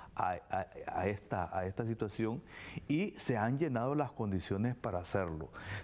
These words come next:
Creo que El Salvador se va a fortalecer desde el punto de vista económico.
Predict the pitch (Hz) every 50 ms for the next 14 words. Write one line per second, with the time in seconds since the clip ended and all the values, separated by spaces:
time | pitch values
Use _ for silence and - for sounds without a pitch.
0 | - 165 156 - 120 127 139 147 - - 117 101 - - 95 95 90 90 90 92
1 | 95 101 110 123 147 156 151 - - - - - - - - - 98 90 92 95
2 | 101 104 123 123 117 - - 98 92 87 85 80 - - 107 110 127 123 110 101
3 | 92 87 80 - - 104 110 110 - - 92 87 98 95 95 - 90 - - 80
4 | 82 92 104 120 143 147 139 - - 151 151